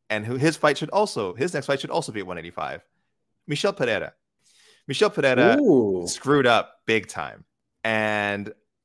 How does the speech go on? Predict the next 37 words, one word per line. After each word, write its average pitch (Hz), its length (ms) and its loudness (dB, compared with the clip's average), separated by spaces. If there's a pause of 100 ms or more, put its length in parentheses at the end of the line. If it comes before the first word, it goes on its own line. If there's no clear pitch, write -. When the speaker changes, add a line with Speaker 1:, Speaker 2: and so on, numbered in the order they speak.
(260)
Speaker 1:
I 165 80 8
don't 208 120 4
know 170 100 4
if 110 80 -4
he's 156 320 -4
done 160 160 -2
at 147 80 -8
one 147 160 -4
seventy. 147 480 -4
I 123 160 4
have 139 100 2
always 117 240 -2
been 107 160 -8
surprised 107 720 0
that 110 80 -10
he 107 100 -10
can 101 220 -10
even 101 220 -8
make 101 120 -10
the 92 100 -12 (100)
cut 101 260 -8
down 101 240 -4
to 95 80 -10
welterweight. 98 420 -6
He 160 140 -6
is 151 100 -4
enormous. 95 640 -6
We 110 60 -12
talk 127 160 -2
about 104 120 -2
how 101 100 -4
big 95 260 -6
Alex 110 260 -2
Pereira 135 380 -2
is 139 260 -4
for 90 480 -8
middleweight. 139 460 -4